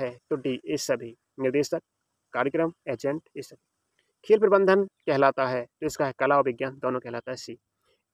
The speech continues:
इनमें से कौन सा क्रमादेशित खेल का प्रथम चरण है? तो ये योजना। खेल प्रबंधन श्रृंखला की अंतिम कड़ी है, तो इसका आंसर है बी, नियंत्रण एवं मूल्यांकन। जीएआईएससी का अर्थ क्या है? तो पहला, Global Association of International Sports Federation,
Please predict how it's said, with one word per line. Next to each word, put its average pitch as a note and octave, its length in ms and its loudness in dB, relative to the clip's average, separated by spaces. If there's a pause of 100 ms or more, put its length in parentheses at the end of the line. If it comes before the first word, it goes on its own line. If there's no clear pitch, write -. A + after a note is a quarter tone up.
इनमें G#3 280 6
से G3 140 2
कौन E3+ 200 0
सा E3+ 200 2
क्रमादेशित D#3+ 920 0
खेल D3+ 200 -4
का D3 100 -2
प्रथम C#3 280 -6
चरण B2+ 240 -6
है? C3 60 -10
तो C3+ 140 -12
ये B2+ 160 -4
योजना। C3 320 -2 (340)
खेल A3 120 6
प्रबंधन F#3+ 460 6
श्रृंखला E3 380 2
की D#3 140 0
अंतिम C#3+ 260 -2
कड़ी C3 260 0
है, B2+ 140 -4
तो C3 180 -12
इसका C3 180 -4
आंसर C3 240 -2
है C#3 60 -2
बी, B2+ 160 -6
नियंत्रण C3+ 300 -2
एवं C#3 100 0
मूल्यांकन। B2 540 -6 (680)
जीएआईएससी F#3 960 4
का D3 180 2
अर्थ - 460 -6
क्या C3 140 2
है? B2 180 -2
तो - 120 -12
पहला, C3 280 -2
Global C#3+ 380 2 (200)
Association E3 560 0 (160)
of D3 80 2
International C#3 640 -4 (140)
Sports C#3 360 -8
Federation, B2 420 -4